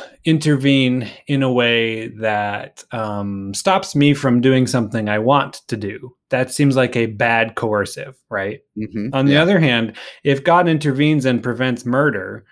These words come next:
Speaker 1: that's a, seems like a good thing, but that's also coercive, isn't it?
Speaker 2: It is, yeah,
Speaker 1: I mean,
Speaker 2: yeah.
Speaker 1: God prevents, you know, and, and so the, uh, it feels like, well, but that's fine because that's bad,
Speaker 2: Yeah.
Speaker 1: right? And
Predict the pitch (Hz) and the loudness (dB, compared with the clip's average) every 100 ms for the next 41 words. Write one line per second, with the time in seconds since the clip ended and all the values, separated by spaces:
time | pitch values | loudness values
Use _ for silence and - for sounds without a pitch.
0 | _ _ _ 131 139 - 120 110 - 160 | _ _ _ 0 0 0 -6 -6 -2 0
1 | 139 123 - 113 123 160 - 107 101 104 | 2 2 -2 -2 0 0 -4 -6 -8 -10
2 | _ 180 185 - - 143 156 160 131 101 | _ -4 -4 -14 -10 -4 -4 -2 -4 -4
3 | 120 113 196 202 131 135 _ _ _ _ | -2 2 2 0 -10 -14 _ _ _ _
4 | - 113 170 175 98 123 180 - 110 107 | -12 -4 -2 2 2 2 2 -2 0 0
5 | 240 - 127 131 120 117 127 123 123 _ | 0 -2 0 2 2 2 2 0 -4 _
6 | 135 110 127 127 127 - - _ 147 139 | -2 0 0 0 -4 -12 -16 _ -2 0
7 | 107 117 127 139 127 - 147 127 120 113 | 0 0 2 2 0 0 -2 2 2 0
8 | 127 127 123 123 - 220 226 160 120 - | -4 -6 -6 -8 -4 2 2 2 0 0
9 | 139 139 147 151 - 170 143 117 - 127 | -2 -2 0 -2 0 0 0 -2 -4 -4
10 | 135 - - 120 101 113 135 - - - | -4 -4 -2 -2 -2 -8 -14 -20 -20 -20
11 | - - 117 107 110 143 - _ 147 143 | -20 -4 0 2 2 -2 -12 _ 0 2
12 | 143 | 0